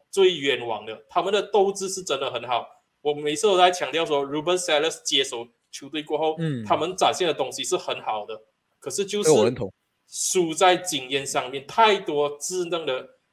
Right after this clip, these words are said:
Speaker 1: 球员，太多一些球员是没有办，没有办法帮助球队守住平局啊，守住胜局啊，每一次都是差那么一点点，然后就输掉比赛。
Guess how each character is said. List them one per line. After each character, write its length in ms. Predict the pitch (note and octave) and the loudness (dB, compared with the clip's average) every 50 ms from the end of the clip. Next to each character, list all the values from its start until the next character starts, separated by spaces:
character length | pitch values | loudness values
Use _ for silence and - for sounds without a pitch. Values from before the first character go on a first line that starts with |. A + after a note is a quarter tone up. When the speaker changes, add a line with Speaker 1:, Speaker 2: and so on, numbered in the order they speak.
| _ _ | _ _
Speaker 1:
球 300 | - - - C3+ B2+ C3 | -10 -8 -6 -6 -6 -4
员， 180 | B2+ B2 B2 B2 - | -4 -4 -4 -6 0
太 240 | - G3 F#3 F#3 | 2 4 4 4
多 280 | F3+ F#3 D#3+ C#3+ D3 C#3+ C#3+ - | 4 2 2 2 2 2 2 -2
一 80 | E3+ F3 | -6 -4
些 180 | - - C#3 | -2 -2 -2
球 220 | - - - C3 C3 | -2 -4 -8 -4 -4
员 120 | C3 B2 | -2 -4
是 380 | B2+ B2+ D#3 E3 E3 D#3+ - _ _ _ _ _ _ _ _ _ _ | -4 -4 -6 -6 -6 -6 -8 _ _ _ _ _ _ _ _ _ _
没 180 | - C#3 E3 G3 | -4 0 2 4
有 160 | F#3+ D#3 B2+ | 4 4 2
办， 340 | A#2 - - C#3+ F3 E3 D3+ - - - | 2 4 4 4 4 2 -2 -10 -10 -4
没 100 | - F#3+ | -2 0
有 120 | F3+ C#3+ | 0 0
办 240 | - F3 E3 E3 - | 2 2 0 2 2
法 180 | - C3 A#2 | 0 0 0
帮 240 | A#2 - C3 B2+ A#2+ | 0 0 -2 -4 -4
助 100 | - D#3 | -6 -10
球 240 | D3 - - C3 B2 | -10 -8 -10 -10 -8
队 280 | B2 D3 D3+ D3 C#3+ C#3 | -6 -4 -2 -2 -4 -4
守 360 | - - - C#3+ A2 A2 A2+ | -6 -4 -4 -4 -4 -4 -6
住 360 | - E3 E3 E3 E3 E3 - _ _ _ _ _ _ | -4 0 0 0 0 -2 -6 _ _ _ _ _ _
平 260 | - D3 B2 C3 C3+ | -12 -10 -10 -10 -12
局 220 | C3 C3+ C3 B2+ B2 | -14 -8 -4 -2 0
啊， 100 | B2 A#2+ | 0 0
守 240 | A#2+ - A#2+ G#2+ | -2 -4 -8 -8
住 140 | A2 C3+ C#3 | -8 -8 -8
胜 240 | C3+ - D3+ B2+ A#2+ | -6 -4 -4 -4 -4
局 220 | - A#2 A2+ A2+ | -6 -8 -8 -6
啊， 60 | A2+ A2 | -8 -8
每 260 | A2+ A#2+ B2 B2+ D3 | -8 -8 -4 -4 -2
一 100 | E3+ G3 | -2 -2
次 160 | F#3+ - G#3 | -2 -2 0
都 140 | F#3+ E3+ D3 | 0 0 0
是 100 | - F#3 F3+ | 0 -2 -6
差 260 | - - D3+ C#3 C#3 | -2 2 4 4 4
那 100 | D#3 D3+ | 4 0
么 100 | E3+ D#3+ | 0 -2
一 80 | F3 | -4
点 280 | E3+ - - B2 B2 B2+ | -4 -2 -2 -2 -2 -2
点， 140 | C3+ A#2+ G#2+ | -4 -6 -6
然 60 | A2 | -6
后 60 | A2 A2+ | -8 -8
就 100 | C#3 C3 | -8 -8
输 200 | - - A#2+ A#2+ | -10 -10 -8 -4
掉 160 | A#2+ A#2+ A#2 | -4 -4 -4
比 140 | A#2 G#2 - | -6 -10 -10
赛。 280 | - - A#2 G#2+ - | -4 -2 -2 -2 -4